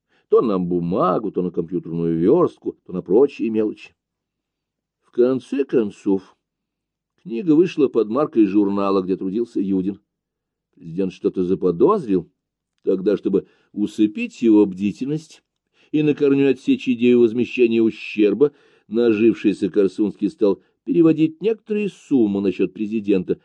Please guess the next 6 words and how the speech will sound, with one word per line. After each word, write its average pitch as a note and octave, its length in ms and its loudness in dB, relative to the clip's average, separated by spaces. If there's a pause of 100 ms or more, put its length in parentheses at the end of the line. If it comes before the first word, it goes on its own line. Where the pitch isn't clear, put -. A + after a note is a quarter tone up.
(160)
якобы F#2 240 -2
дохода G#2+ 380 -2
от - 100 -10
продаж. F2+ 480 -6 (1500)
Зато F#2+ 480 2
Юдин G2+ 680 0